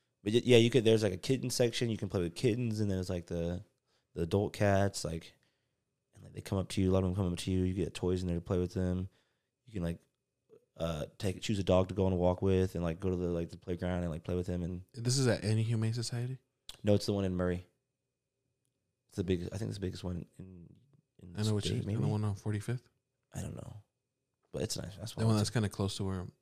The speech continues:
Speaker 2: the dealership used to be at.
Speaker 1: Mm, oh yeah, yeah, yeah, yeah. Yeah. So yeah, man. Um. Yeah.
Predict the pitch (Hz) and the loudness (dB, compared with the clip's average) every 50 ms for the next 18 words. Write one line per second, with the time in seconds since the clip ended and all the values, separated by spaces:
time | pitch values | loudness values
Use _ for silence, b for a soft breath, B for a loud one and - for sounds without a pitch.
0 | _ _ - 101 98 104 92 98 104 - 107 - - 127 123 123 123 123 120 123 | _ _ -12 -10 -6 -4 -4 -4 -4 -6 -8 -10 -14 -16 -18 -18 -20 -20 -20 -20
1 | 127 _ _ _ _ _ _ - - 90 90 90 85 - 90 90 85 85 82 82 | -20 _ _ _ _ _ _ -10 -6 -4 -2 -2 0 0 0 0 0 0 -2 -4
2 | 80 80 78 76 67 57 53 - - _ _ - _ _ _ _ _ _ _ _ | -4 -6 -6 -8 -8 -10 -12 -14 -16 _ _ -20 _ _ _ _ _ _ _ _
3 | - - - - - _ _ _ _ _ _ _ _ - - _ _ _ _ _ | -20 -20 -20 -20 -20 _ _ _ _ _ _ _ _ -20 -20 _ _ _ _ _
4 | _ _ _ _ _ _ _ _ _ _ _ _ _ _ _ _ _ _ _ _ | _ _ _ _ _ _ _ _ _ _ _ _ _ _ _ _ _ _ _ _
5 | _ - 143 156 165 147 110 120 139 143 B B B B B B _ _ _ _ | _ 4 6 8 8 10 10 8 6 6 B B B B B B _ _ _ _
6 | _ _ _ _ _ 113 110 113 113 113 113 110 110 104 104 B B B B B | _ _ _ _ _ 4 6 8 10 10 10 8 6 2 0 B B B B B
7 | _ _ _ _ _ _ _ _ _ _ _ _ _ _ _ _ _ _ _ _ | _ _ _ _ _ _ _ _ _ _ _ _ _ _ _ _ _ _ _ _
8 | _ _ _ _ _ _ _ _ _ _ _ _ _ _ _ _ _ _ _ _ | _ _ _ _ _ _ _ _ _ _ _ _ _ _ _ _ _ _ _ _
9 | _ _ _ _ _ _ _ 85 85 101 127 131 | _ _ _ _ _ _ _ _ -2 0 2 2